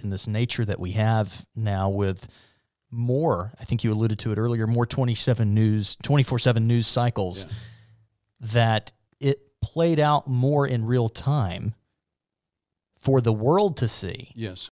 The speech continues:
Speaker 1: as in, in comparison to
Speaker 2: Yes.
Speaker 1: how nine eleven played out.
Speaker 2: Right.
Speaker 1: Um, and I think that that should be put into perspective for people to say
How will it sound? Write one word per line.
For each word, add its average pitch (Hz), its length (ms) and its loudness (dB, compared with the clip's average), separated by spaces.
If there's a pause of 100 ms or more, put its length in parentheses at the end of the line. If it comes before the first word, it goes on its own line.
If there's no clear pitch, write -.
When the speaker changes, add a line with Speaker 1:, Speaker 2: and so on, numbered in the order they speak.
(480)
Speaker 1:
as 117 440 2 (720)
in, 147 160 2
in 131 180 0
comparison 120 720 0
to 113 240 0
Speaker 2:
Yes. 107 100 2
Speaker 1:
how 120 120 6
nine 113 220 4
eleven 110 440 2 (640)
played 92 260 0
out. - 320 -6 (100)
Speaker 2:
Right. 101 240 -10 (320)
Speaker 1:
Um, 104 460 4 (1040)
and 135 80 2
I 120 60 4
think 180 240 2
that - 180 0
that 127 440 0 (1200)
should - 280 2
be 170 100 0
put 143 220 0
into 127 160 2
perspective 143 560 -2
for 113 100 -6
people 117 280 -4
to - 120 -8
say 113 360 -2